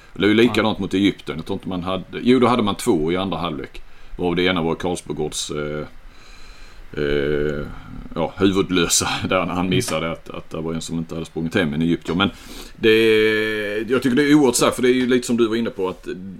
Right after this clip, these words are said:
Speaker 1: det brukar ändå vara i andra halvlek trötthet, nervositet, eh, press, eh, det är jämnt och det har varit, eh, oerhört jämnt både mot Egypten och, eh, Belarus. Och sen, eh,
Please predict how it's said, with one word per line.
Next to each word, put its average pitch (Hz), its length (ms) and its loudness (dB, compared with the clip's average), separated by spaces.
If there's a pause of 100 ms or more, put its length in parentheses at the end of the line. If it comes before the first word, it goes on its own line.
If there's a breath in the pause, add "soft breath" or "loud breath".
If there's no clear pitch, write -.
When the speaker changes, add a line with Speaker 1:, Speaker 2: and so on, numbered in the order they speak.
Speaker 1:
det 113 120 -2
brukar 117 300 2
ändå 113 140 0
vara 110 200 0
i 107 40 0
andra 107 200 -4
halvlek 98 240 -4
trötthet, 101 640 -2 (100)
nervositet, 98 960 -4
eh, 90 960 -4
press, - 500 -4
eh, 87 480 -4
det 92 80 -4
är 92 80 -2
jämnt 87 420 -2
och 95 60 -4
det 90 80 -4
har 92 220 0
varit, 98 340 -6
eh, 95 60 -2
oerhört 90 440 -2
jämnt 87 320 -4
både 95 180 -8
mot 90 140 -10
Egypten 90 500 -6
och, - 760 -16
eh, 80 800 -2
Belarus. 90 600 0
Och 90 140 -4
sen, 82 720 -2
eh, 78 60 -8